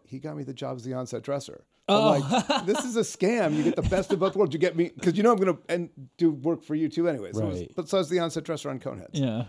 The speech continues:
Speaker 2: <laughs>
Speaker 1: But she got me that job,
Speaker 3: That's
Speaker 1: which was
Speaker 3: amazing.
Speaker 1: fun.
Speaker 3: Yeah.
Speaker 1: Um, and we probably should have done the same thing on Bruce Almighty. I was having my second kid in the middle. He was going through some stuff. It wasn't a, you know, I don't think it was anybody's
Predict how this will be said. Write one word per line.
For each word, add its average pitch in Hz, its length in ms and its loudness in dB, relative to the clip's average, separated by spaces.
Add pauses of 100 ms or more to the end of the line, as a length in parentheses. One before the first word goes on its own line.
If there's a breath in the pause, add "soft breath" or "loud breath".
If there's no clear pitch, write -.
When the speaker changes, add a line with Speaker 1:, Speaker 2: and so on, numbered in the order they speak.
Speaker 2:
<laughs> 151 140 2
Speaker 1:
But 226 140 2
she - 80 -2
got 147 240 0
me 104 80 -14
that - 140 -14
job, - 240 -16 (340 soft breath)
Speaker 3:
That's - 200 -20
Speaker 1:
which - 180 -10
was 151 100 -6
Speaker 3:
amazing. 247 220 -4
Speaker 1:
fun. - 60 -20 (420)
Speaker 3:
Yeah. 156 320 2
Speaker 1:
Um, 147 240 -4 (760)
and 160 220 -4
we 156 80 -2
probably 135 520 -4
should 139 200 -4
have 120 100 -8
done 131 160 -4
the 127 80 -6
same 131 320 -8
thing 127 480 -8
on 117 120 -8
Bruce 120 260 -8
Almighty. 117 540 -8 (580)
I 113 160 -4
was 131 160 -4
having 120 340 -8
my 117 140 -8
second 120 380 -10
kid 120 180 -10
in 117 40 -12
the 113 60 -8
middle. 117 560 -8
He 117 140 -10
was 127 140 -8
going 127 200 -6
through 123 160 -10
some 120 160 -16
stuff. 123 240 -8
It 151 80 -8
wasn't 175 300 -2
a, 147 40 -2 (360)
you 156 80 -6
know, 147 120 -2
I 147 40 0
don't 147 160 -4
think 143 120 -6
it 135 40 -6
was 127 120 -6
anybody's 127 440 -6